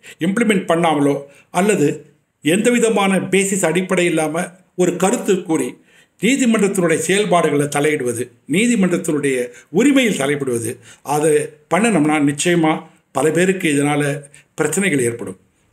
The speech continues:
இது மக்கள் நீதிமன்றத்தின் மீதும் சட்டத்தின் மீதும் அரசியலமைப்பு சட்டத்தின் மீதும் வைத்திருக்கின்ற ஒரு நம்பிக்கையை இழந்து விடுவதாக போகும். அதனால தான்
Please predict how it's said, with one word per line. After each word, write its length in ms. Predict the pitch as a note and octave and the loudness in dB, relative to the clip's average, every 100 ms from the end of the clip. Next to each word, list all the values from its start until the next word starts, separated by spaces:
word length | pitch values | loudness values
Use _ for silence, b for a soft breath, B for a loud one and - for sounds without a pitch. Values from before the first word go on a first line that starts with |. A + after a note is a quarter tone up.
| - | -4
இது 340 | D#3+ D3+ - | 0 0 -2
மக்கள் 560 | C#3 D#3 - G#3+ F#3+ - | -4 -4 0 0 0 -2
நீதிமன்றத்தின் 920 | C#3 F#3+ A3 G#3 F3 E3 D3 D3+ C#3+ | -2 0 0 0 0 -2 -6 -8 -6
மீதும் 320 | C#3 E3+ - - _ _ - _ | -2 -2 -2 -8 _ _ -20 _
சட்டத்தின் 580 | - D#3+ E3 C#3+ F#3+ D#3+ | -6 -4 -2 -2 0 0
மீதும் 320 | D#3+ C#3+ C#3+ - _ _ _ | 0 0 -4 -14 _ _ _
அரசியலமைப்பு 640 | - D#3+ G3+ B3+ B3 A#3+ G3+ | -4 -2 0 2 2 0 -2
சட்டத்தின் 400 | F#3 F3 - E3+ | -2 -4 -4 -2
மீதும் 160 | F3+ | 2
வைத்திருக்கின்ற 760 | D#3 D#3 D3+ C#3+ C#3+ A#2+ A#2 A2+ b _ | 0 0 -2 -2 -4 -4 -8 -10 b _
ஒரு 180 | D3 C3+ | 0 2
நம்பிக்கையை 880 | D3 G#3+ A#3+ A#3 E3+ D3+ D#3 D#3 - | 2 2 0 0 0 0 -2 -6 -4
இழந்து 320 | D#3 A3+ A#3 | 0 2 2
விடுவதாக 420 | F#3+ D#3 D3+ D3 | 2 4 2 0
போகும். 280 | C#3+ A#2 F#2+ _ B B | -2 -6 -8 _ B B
அதனால 340 | B2+ D3 D#3 C#3 | -4 0 0 2
தான் 360 | E3 A#3 - | 0 -2 -8